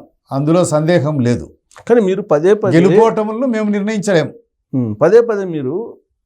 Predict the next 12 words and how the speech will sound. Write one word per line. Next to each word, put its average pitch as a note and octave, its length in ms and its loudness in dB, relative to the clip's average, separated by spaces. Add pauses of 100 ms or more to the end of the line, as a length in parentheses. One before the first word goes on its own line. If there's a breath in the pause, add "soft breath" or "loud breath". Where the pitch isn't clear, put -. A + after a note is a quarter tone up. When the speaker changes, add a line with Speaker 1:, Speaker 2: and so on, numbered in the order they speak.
(160)
Speaker 2:
ఈ C#3 440 -8 (440)
కమ్యూనిటీ G3 380 -2
గురించి E3 220 -2
చెబుతున్నారు, A2+ 460 -6 (180)
"పెడకంటి C#3 340 -2
రెడ్లు B2 440 -2
ఇవ్వట్లేదు, A#2+ 500 0
ప్రాధాన్యత C3 500 2
ఇవ్వట్లేదు" A2+ 360 -6
అని G#2 100 -10
చెప్పి. G#2 120 -8
నిజంగా A3 400 2